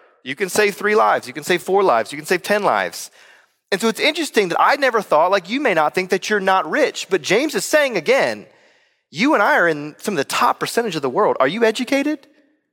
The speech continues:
Do you pay rent? Do you have a job? Are you able to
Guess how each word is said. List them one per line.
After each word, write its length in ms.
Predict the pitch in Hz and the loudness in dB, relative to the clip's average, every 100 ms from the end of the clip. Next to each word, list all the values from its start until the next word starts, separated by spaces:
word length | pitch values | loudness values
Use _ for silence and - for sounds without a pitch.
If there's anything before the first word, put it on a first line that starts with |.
| _ _ _ _ _ _ _ _ _ _ _ | _ _ _ _ _ _ _ _ _ _ _
Do 100 | 143 | -4
you 140 | 165 | -2
pay 460 | 180 180 202 247 247 - | 0 2 2 0 -6 -2
rent? 340 | 170 233 349 - _ _ _ _ _ _ _ _ 123 | 0 2 0 -8 _ _ _ _ _ _ _ _ -6
Do 120 | 147 | -2
you 140 | 180 | 0
have 220 | 170 185 | 2 2
a 60 | 208 | 2
job? 420 | 160 175 240 330 - _ _ _ _ _ _ _ _ _ 151 | 2 2 4 0 -6 _ _ _ _ _ _ _ _ _ 0
Are 80 | |
you 120 | 170 196 | 2 4
able 280 | 190 208 | 4 2
to 320 | 185 151 143 | 4 4 2